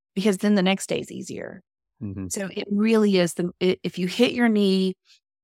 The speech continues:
Speaker 1: or, you know, if you don't get the package that you needed from Amazon that day for this or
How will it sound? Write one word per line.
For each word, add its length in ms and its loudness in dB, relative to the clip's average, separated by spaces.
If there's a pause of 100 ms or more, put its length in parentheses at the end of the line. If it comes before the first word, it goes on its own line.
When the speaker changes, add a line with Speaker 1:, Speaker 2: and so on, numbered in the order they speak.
(440)
Speaker 1:
or, 460 6
you 120 0
know, 100 4
if 140 -2
you 60 4
don't 240 6
get 160 -4
the 60 -6
package 500 -4
that 140 0
you 120 -2
needed 300 0
from 200 -8
Amazon 720 0
that 240 -2
day 300 4
for 160 -6
this 320 -2
or 80 -6